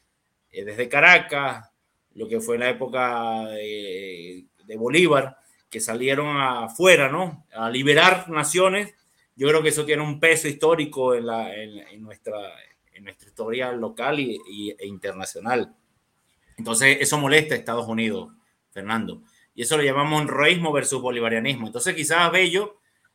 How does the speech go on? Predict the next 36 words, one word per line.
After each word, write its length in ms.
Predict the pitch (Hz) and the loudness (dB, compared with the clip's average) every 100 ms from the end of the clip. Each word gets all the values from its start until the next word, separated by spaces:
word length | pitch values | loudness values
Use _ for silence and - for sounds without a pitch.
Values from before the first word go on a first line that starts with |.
| - | -6
de 200 | 113 113 | -2 -2
aquel 240 | 113 135 | -2 -2
momento, 580 | 165 165 180 170 170 147 | 0 2 2 0 0 0
y 140 | 127 | -2
quizás 320 | 117 110 123 | -4 -4 -4
tuvo 180 | - 151 | -2 0
algunas 360 | 147 139 156 151 | 0 0 -2 0
diatribas 420 | 143 151 151 131 | 0 0 -2 -2
con 180 | - 151 | -2 -2
Bolívar, 360 | 160 175 160 147 | 0 2 0 0
pero 200 | 135 135 | 0 0
fue 300 | - 180 196 | -2 0 0
un 160 | 180 | 0
pensador 800 | 185 185 - 147 151 208 226 226 _ _ _ _ | 0 0 0 -2 0 0 0 -6 _ _ _ _
que 340 | - 143 190 165 | -2 4 4 2
nutrió 640 | 143 139 - 143 165 220 | -2 -2 0 2 4 4
el 120 | 196 143 | 4 2
ideal 340 | 131 123 120 | 2 2 0
bolivariano 600 | 117 113 107 104 107 107 | -2 -4 -4 -4 -4 -4
en 80 | 123 | -4
un 80 | 156 | 0
principio, 560 | 180 127 185 185 117 | 2 4 4 2 -6
porque 240 | 110 104 113 | -6 -10 -6
él 80 | |
estaba 340 | 127 151 190 175 | -6 -2 0 -2
acá 300 | 127 135 156 | -2 -2 -2
y 140 | 160 | -4
fue 160 | 139 131 | -6 -6
profesor 400 | 143 131 139 139 | -6 -4 -4 -4
de 80 | 143 | -2
Bolívar 420 | 131 165 151 123 | -2 0 -2 -4
cuando 220 | 117 120 | -8 -8
era 80 | 131 | -8
mucho 260 | 135 135 | -10 -12
más 140 | 135 139 | -6 -4
joven 400 | 185 160 110 | -2 -2 -6